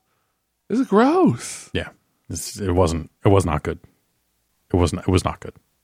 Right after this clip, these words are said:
Speaker 2: Um, let's see here. Uh, Hornet says, "Did you see Steam's latest blog post about positive review bombs?" I have not.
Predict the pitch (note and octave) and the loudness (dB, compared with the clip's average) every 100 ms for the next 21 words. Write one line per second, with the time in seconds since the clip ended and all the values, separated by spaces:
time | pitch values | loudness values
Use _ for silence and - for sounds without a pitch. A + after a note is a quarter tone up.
0 | _ _ _ _ _ _ _ E2+ D2+ D2 | _ _ _ _ _ _ _ 0 0 -2
1 | D#2+ D#2 D#2+ D#2+ _ _ _ _ _ _ | -4 -6 -8 -10 _ _ _ _ _ _
2 | _ _ _ _ _ _ _ _ _ _ | _ _ _ _ _ _ _ _ _ _
3 | _ _ _ _ _ _ _ _ _ _ | _ _ _ _ _ _ _ _ _ _
4 | _ _ _ _ _ - B2+ D3 F3 F#3 | _ _ _ _ _ 0 2 4 4 4
5 | F#3+ F#3 - - - - - G3 A#3+ A3+ | 4 2 -2 -8 -8 -6 0 2 4 2
6 | F3 A#2+ G#2 G2+ B2+ G#3+ C3+ A2 D3+ C3 | 2 2 4 4 4 4 0 2 2 2
7 | A#2+ A#2+ E3 F3 C3 - C#3 A#2+ A2 D3 | 0 0 2 2 0 2 2 2 -2 -2
8 | - - E3+ E3 D#3 D#3 C3 D3+ D#3 C3+ | -2 2 4 4 4 0 2 2 2 2
9 | D3+ C#3+ B2 A2 - F#3 G3+ F#3 F#3+ E3+ | 0 2 0 -2 0 2 2 2 0 2
10 | E3 D3 D#3 B2 G#2 F2+ E2 E2 - A#2 | 2 2 2 2 2 -2 -4 -6 0 2
11 | G2+ G#2 G#2 F2 | 2 0 0 -2